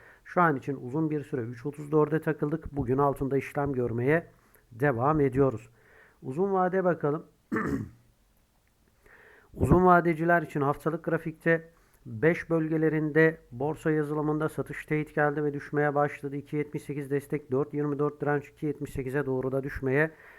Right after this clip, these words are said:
devam ediyor diyebiliriz. Sert bir şekilde Uşak Seramik'te de ciddi anlamda geri çekilmeler hala devam ediyor arkadaşlar. Düşüş ivmelenmesiyle beraber. İki yetmiş sekiz altı gelirse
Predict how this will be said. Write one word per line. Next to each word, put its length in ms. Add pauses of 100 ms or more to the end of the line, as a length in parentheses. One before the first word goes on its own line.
(140)
devam 420
ediyor 340
diyebiliriz. 520
Sert 360
bir 140
şekilde 340
Uşak 360
Seramik'te 560
de 160 (380)
ciddi 360
anlamda 400
geri 280
çekilmeler 720 (260)
hala 640
devam 600
ediyor 340
arkadaşlar. 800
Düşüş 400
ivmelenmesiyle 1120 (360)
beraber. 580 (420)
İki 280
yetmiş 280
sekiz 280
altı 280
gelirse 460